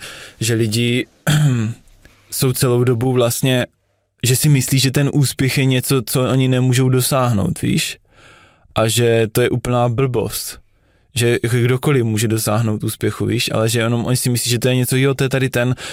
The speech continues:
co tady je tak strašně talentovaný a to, ale přitom ty lidi jsou fakt skoro stejný všichni. Jakože jsou si strašně lidi podobní.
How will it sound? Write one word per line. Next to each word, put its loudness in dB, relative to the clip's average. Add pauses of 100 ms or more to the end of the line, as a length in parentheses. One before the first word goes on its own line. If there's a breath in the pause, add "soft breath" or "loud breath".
(260 loud breath)
co -2
tady 2 (260 loud breath)
je 2
tak -2
strašně 0
talentovaný 2
a 2
to, 2 (520 soft breath)
ale 2
přitom -2
ty 0
lidi 0
jsou 2
fakt -2
skoro 0
stejný -2
všichni. -6 (340)
Jakože -2
jsou -2
si 0
strašně -2
lidi 2
podobní. 0